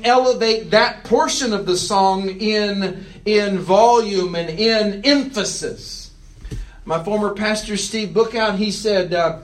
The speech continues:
he said, um, the, one of the, the, the meanings that he found was just stop for a minute and think about what you just read. Just, like, stop and repeat it kind of thing. But the emphasis is there saying,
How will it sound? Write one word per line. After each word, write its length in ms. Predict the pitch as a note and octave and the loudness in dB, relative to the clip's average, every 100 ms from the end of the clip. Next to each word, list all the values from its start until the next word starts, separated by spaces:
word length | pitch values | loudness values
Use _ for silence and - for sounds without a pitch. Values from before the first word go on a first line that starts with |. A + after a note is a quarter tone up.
| - - - - | -18 -20 -12 -6
he 140 | G#3 | -6
said, 420 | - A3 G3+ - | -2 0 0 2
um, 360 | F3+ F3 E3+ E3 - - - | 0 0 -4 -12 -16 -18 -6
the, 220 | E3 E3 D#3 D#3+ | 0 0 -2 -6
one 140 | G3 G#3 | -4 -2
of 360 | G3+ - - | -2 -6 -4
the, 80 | F3+ | -2
the, 80 | F3 | -2
the 200 | F3 E3+ | -4 -4
meanings 400 | F#3+ A3 A3 G3 | -2 0 -2 -2
that 80 | D#3+ | -2
he 220 | A#3 A#3+ | -2 0
found 360 | G#3+ G#3 G3+ | -2 0 0
was 140 | F#3+ F#3 | 0 0
just 260 | - - | -2 -2
stop 420 | - - B3 - A3 | -4 0 2 2 -2
for 120 | G#3+ | -2
a 80 | F3+ | -2
minute 240 | F#3+ G3 | -2 -2
and 200 | F#3+ F#3 | -4 -2
think 220 | C#4 C4+ | -2 0
about 300 | A3+ G#3 - | 0 -2 -2
what 180 | A3 G#3 | -6 -4
you 120 | G3+ | -4
just 300 | - F#3+ - | -2 -4 -2
read. 440 | F#3+ - - - - - - - | -2 -2 -4 -12 -20 -20 -20 -6
Just, 260 | F#3 F3+ G#3+ | -2 -2 -2
like, 180 | G3+ | -2
stop 420 | - - C4 C#4+ G#3+ | -2 0 2 2 0
and 160 | F#3 | -4
repeat 440 | E3 E3 - B3+ E3+ | -4 -8 -4 -4 -4
it 240 | - - - - - - - - | -10 -16 -20 -20 -20 -20 -20 -12
kind 200 | E3 C#3 | -10 -10
of 60 | |
thing. 420 | - C3+ A#2+ G2+ - - - - - - - - - - - - | -10 -10 -10 -14 -20 -20 -20 -20 -20 -20 -20 -20 -20 -20 -20 -4
But 200 | G#3+ G#3 | -2 0
the 120 | A#3 | 0
emphasis 640 | D#4 F4 E4 - B3+ F3 G3+ | 0 -2 -2 -2 -4 -4 -4
is 220 | G#3 - | -6 0
there 280 | B3+ A#3+ G3 | 2 2 -2
saying, 600 | - A3+ G3+ F#3 - | -4 -2 -2 -4 -8